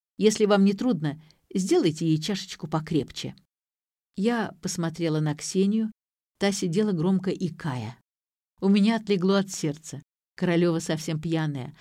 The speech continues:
она не сможет членораздельно рассказать, что случилось. «Вы не волнуйтесь», успокоил меня Вик.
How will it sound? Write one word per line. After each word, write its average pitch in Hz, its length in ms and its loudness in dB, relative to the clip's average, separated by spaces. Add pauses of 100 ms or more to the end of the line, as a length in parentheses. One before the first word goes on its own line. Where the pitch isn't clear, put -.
(120)
она 190 220 2
не 196 120 4
сможет 202 520 -2 (160)
членораздельно 175 880 2
рассказать, 156 520 -2 (120)
что - 240 0
случилось. 156 760 -4 (560)
«Вы 185 220 6
не 180 200 2
волнуйтесь», 175 760 2 (100)
успокоил 160 540 0
меня 156 320 0
Вик. 139 280 -6